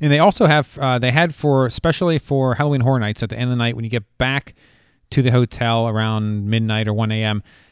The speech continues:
they had a little, uh, pizza and snacks shop open just, uh, to service those people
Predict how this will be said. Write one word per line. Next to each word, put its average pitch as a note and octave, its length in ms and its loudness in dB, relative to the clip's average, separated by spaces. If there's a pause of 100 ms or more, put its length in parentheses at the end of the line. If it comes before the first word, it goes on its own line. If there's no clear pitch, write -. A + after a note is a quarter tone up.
they B2+ 80 0
had B2+ 160 2
a B2 60 0
little, A#2+ 400 0
uh, G#2+ 160 -2
pizza A#2 640 -4
and G2+ 300 -6
snacks A#2+ 560 -4
shop - 520 -6
open A2+ 380 -2
just, - 440 -2 (340)
uh, A2+ 140 -4
to - 100 -8
service A#2 480 -2
those A#2+ 220 0
people A2 380 -2